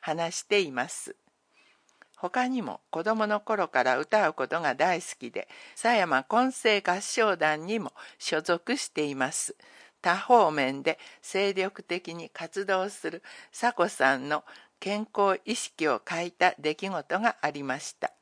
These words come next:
六十五歳の時に大腿部に腫瘍が見つかり、手術後、全く歩けなくなっ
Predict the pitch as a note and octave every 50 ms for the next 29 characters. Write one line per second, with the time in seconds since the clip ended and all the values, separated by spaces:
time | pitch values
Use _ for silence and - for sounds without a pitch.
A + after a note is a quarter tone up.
0 | _ _ _ _ _ _ _ _ _ _ _ _ _ _ _ F3+ F3+ G3 - -
1 | C4+ - C#4 C4+ C4 - C#4 C#4+ - - G#3 F3 D#3 C#3+ C3 C3 - B2+ C3+ -
2 | - C#3+ B2+ A#2 G#2 - - - - - _ - - E3+ F#3+ G#3 G#3 G3+ - G#3+
3 | G3+ F3+ D3+ C3+ - C3 C3 C3 C3+ D3 - _ - - - _ _ _ _ -
4 | - - - F3 F#3 G#3 G#3+ G#3+ G3+ F#3+ G3 A3 A3 - _ D#3+ D#3 - - -
5 | - - C3+ C#3 C3 A#2+ - _ _ - - _ _ _ - - - - G#3 G3+
6 | - A#3 A#3 - _ - G#3+ G#3 F#3+ F3 E3+ - - - - - _ _ G3 A#3+
7 | B3+ - _ _ B3+ A#3+ - _ A3 G#3+ - - - F#3+ G3+ G#3+ A3+ - B3 B3
8 | A#3+ A3 F#3+ - E3 C#3 D3 D#3 F3